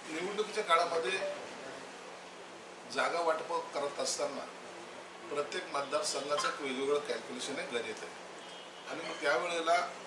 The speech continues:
आपली जागा जाऊ नये यासाठी प्रत्येकजण प्रयत्न करत असतो. आणि मग अशा वेळेला एखाद्याचं स्टेटमेंट येणं, एखाद्याने बोलणं, याला इलेक्शनचा एक भाग समजला जातो.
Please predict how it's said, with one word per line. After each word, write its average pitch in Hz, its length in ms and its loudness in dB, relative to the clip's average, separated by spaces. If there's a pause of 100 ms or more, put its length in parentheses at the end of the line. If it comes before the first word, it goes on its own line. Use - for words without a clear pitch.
(420)
आपली 190 320 4
जागा 156 300 8
जाऊ 139 320 8
नये - 520 0
यासाठी 160 280 0
प्रत्येकजण 156 440 -4
प्रयत्न 117 480 -4
करत - 320 0
असतो. - 300 -4 (1400)
आणि 175 100 4
मग 190 100 6
अशा - 280 6
वेळेला 175 520 6
एखाद्याचं 151 480 2
स्टेटमेंट 147 520 0
येणं, 139 280 2
एखाद्याने 139 400 0
बोलणं, 135 380 4 (1040)
याला 170 380 6
इलेक्शनचा - 480 4
एक - 140 2
भाग 123 220 4
समजला 110 460 -2
जातो. 98 140 -6